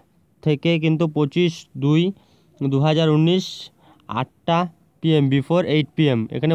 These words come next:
বলেই দেওয়া রয়েছে। তো বন্ধুগণ, এখানে কিন্তু আপনারা চোদ্দোই ফেব্রুয়ারি থেকে পঁচিশে ফেব্রুয়ারির মাধ্যমে, মধ্যে কিন্তু আপনাকে আবেদন করতে হবে। তো দেখুন, এখানে নিচেই কিন্তু বলে দেওয়া রয়েছে posts, আহ, posts, po-, posts are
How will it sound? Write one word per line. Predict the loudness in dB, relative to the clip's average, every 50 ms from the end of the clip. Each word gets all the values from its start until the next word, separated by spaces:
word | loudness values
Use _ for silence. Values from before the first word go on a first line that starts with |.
| 0 2
বলেই | 2 2 2 2
দেওয়া | 2 2 2 2
রয়েছে। | 2 0 -2 -4 -6 -8 -8 -12 _ _ _ _ _ _ -20 -20 -20 -20 _ _ _ -20 -20 -20 -20 -20 _ _ _
তো | 0 0
বন্ধুগণ, | 2 2 2 2 2 2 2 0 0
এখানে | 0 0 0 0 0
কিন্তু | 0 0 0 0 0
আপনারা | 0 0 -2 -2 -2
চোদ্দোই | -2 -2 -2 0 0 -2 0 -2
ফেব্রুয়ারি | -2 0 0 0 0 0 -2
থেকে | -2 -2 -2 -2 -2
পঁচিশে | -2 -2 -2 -2 0 0 0
ফেব্রুয়ারির | -2 -2 0 0 0 0 2 0 0
মাধ্যমে, | 0 -2 -2 -2 0 0 0 0 0 0 0
মধ্যে | 0 0 0 0 0 0 0
কিন্তু | 0 0 0 -4 -4
আপনাকে | -4 -4 -4 -4 -2 -2 -2
আবেদন | -2 0 0 0 0 0 0
করতে | -2 -4 -4 -2
হবে। | -2 0 0 -2 -2 -4 -6 -12 -20 -20 -20 -20 -20 -10 -4
তো | -4 -2
দেখুন, | 0 0 0 2 2 2 2
এখানে | 2 2 2 2 2
নিচেই | 2 0 0 0 0 0
কিন্তু | 0 0 0 0
বলে | 0 0 0 0
দেওয়া | 0 0
রয়েছে | -2 -2 -4 -4 -4 -2 -2
posts, | -2 -2 -2 -2 -6 -14
আহ, | -16 _ -6 -4 -2 0 0 0 -2 -2 -4 -6 -10 -18 _ _ _
posts, | 0 0 0 0 -2 -6 -10 -14 -18 _ _ -20 -10 -6
po-, | -4 -2 -2 -2 -2 -4 -6 -4
posts | -4 -4 -4 -4 -10 -16 -10 -6 -4 -2
are | -2